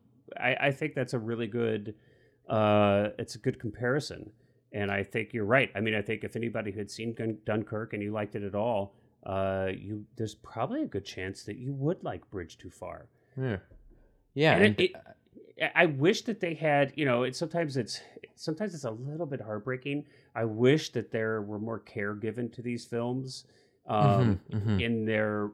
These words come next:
Speaker 1: in their, you know, taking them to modern media or at least
Speaker 2: Restorations and, yeah, yeah.
Speaker 1: pseudo modern media. Blu-ray is not exactly modern. Um, that's a pretty old, I mean, I think we're sitting at what, like, Blu-rays are, like, fifteen years old now,
Speaker 2: Yeah,
Speaker 1: right?
Speaker 2: yeah,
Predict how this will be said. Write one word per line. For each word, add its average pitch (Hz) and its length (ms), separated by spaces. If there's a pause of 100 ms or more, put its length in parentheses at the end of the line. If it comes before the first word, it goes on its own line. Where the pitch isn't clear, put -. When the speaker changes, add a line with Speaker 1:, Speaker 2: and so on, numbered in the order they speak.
Speaker 1:
in 110 260
their, 101 460
you 117 120
know, 101 120
taking 110 420
them 101 200
to 110 100
modern 98 400
media 107 500
or 98 260
at - 80
least 107 100
Speaker 2:
Restorations 92 800
and, 87 100
yeah, 92 80
yeah. 92 60
Speaker 1:
pseudo 135 680
modern 127 480
media. 123 460
Blu-ray 117 460
is 101 100
not 107 140
exactly 104 440
modern. 101 520 (500)
Um, 104 520
that's 107 140
a - 40
pretty 104 260
old, 104 400 (320)
I 107 60
mean, 110 160
I 101 60
think 123 220
we're 110 80
sitting 107 300
at 98 140
what, 107 240
like, 101 220 (140)
Blu-rays 131 380
are, 107 60
like, 98 180
fifteen 139 460
years 120 260
old 107 220
now, 101 80
Speaker 2:
Yeah, 101 220
Speaker 1:
right? 101 200
Speaker 2:
yeah, 98 140